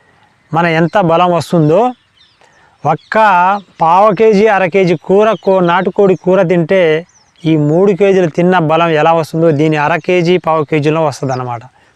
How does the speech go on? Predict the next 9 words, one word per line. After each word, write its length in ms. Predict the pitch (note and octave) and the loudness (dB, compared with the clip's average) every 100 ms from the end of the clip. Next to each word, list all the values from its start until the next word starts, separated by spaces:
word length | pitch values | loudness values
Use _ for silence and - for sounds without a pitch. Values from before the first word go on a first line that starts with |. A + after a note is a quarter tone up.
| _ | _
తేడా 220 | D#3+ F#3+ | -2 0
చూడండి 380 | G#3 G3 E3+ D#3+ | 0 0 0 0
ఎంత 440 | D3 E3 F3 - F3+ | 0 -2 -4 -4 -4
ఉందో, 380 | D3+ D3 C3 - _ _ _ _ - | -2 -2 -4 -8 _ _ _ _ -6
ఓకేనా? 320 | D#3 F3+ A#3 - - - - | -2 0 -2 -6 -18 -14 -2
అందుకనే 680 | F3 A3 C4 A#3+ F3 F#3 G3 | 0 2 2 0 0 0 0
ఈ 380 | F#3 F#3+ F3+ D#3+ - | 2 2 2 0 -2
ఖర్జూరాల్లో 540 | E3 E3 A3+ A#3 A3+ | -2 2 2 2 0
కూడా 500 | F#3+ G3 F#3 D3+ - | 0 2 2 2 -2